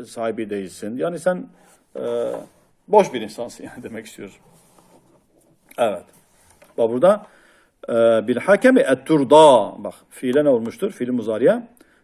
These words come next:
E, elif lam dahil olmuştur. Tabi burada, e, İbn Malik'e göre burada ihtiyaren getirmiştir. Cumhur diyor, e, şiirin zaruretine bir anaya getirmiştir. Evet. El hamisetu el isnadu ileyhi.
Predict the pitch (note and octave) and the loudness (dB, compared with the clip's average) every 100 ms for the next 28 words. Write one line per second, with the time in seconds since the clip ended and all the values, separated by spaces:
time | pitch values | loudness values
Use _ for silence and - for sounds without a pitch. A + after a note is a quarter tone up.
0 | _ - A2 G#2+ B2+ A#2 D#3+ D#3 A#2 A#2 | _ -12 -10 -8 -8 -6 -4 0 -2 -2
1 | G#2 G2+ G2 A#3 B3+ - _ _ _ - | -10 -12 -12 -10 -10 -14 _ _ _ -4
2 | A#3 G3 G3+ B3 C4 - _ _ _ _ | -2 0 0 -2 -4 -14 _ _ _ _
3 | _ - C3 C3 C3 B2+ B2 B2 - _ | _ -10 -2 0 2 2 0 -2 -6 _
4 | _ G3 E3+ D3 C#3+ C3 C3 D#3 F#3 F#3 | _ -4 -2 2 2 2 0 -2 0 -2
5 | E3+ G#3 A3+ B3+ A#3 _ - G3 - G3+ | -2 -4 -4 -8 -20 _ -10 -10 -4 0
6 | D#3+ A2 G2+ A2 G2+ - G#2+ - G3 - | 2 0 -4 -12 -14 -14 -18 -14 -14 -12
7 | - _ _ _ - D3 E3 C3+ F3 F#3 | -18 _ _ _ -8 -4 -2 0 -2 -4
8 | C3+ C3+ C3 C3 C3 - D#3 D#3+ C3 C3 | -4 -4 -2 -2 -6 -4 -2 0 2 4
9 | B2+ D3 A2+ G2+ F#2 F#2 F#2+ - G2 - | 2 0 -6 -6 -10 -12 -16 -18 -20 -20
10 | - _ - - _ _ _ - - _ | -20 _ -20 -20 _ _ _ -20 -20 _
11 | _ _ _ _ _ _ _ _ _ _ | _ _ _ _ _ _ _ _ _ _
12 | _ - A3 G3 A3+ B3+ A#3+ A#3+ - G3+ | _ 2 2 4 4 4 2 2 2 0
13 | F3+ D3+ G3 D3+ C3 A2+ F3 B3 | -2 0 0 2 -2 -2 -2 -6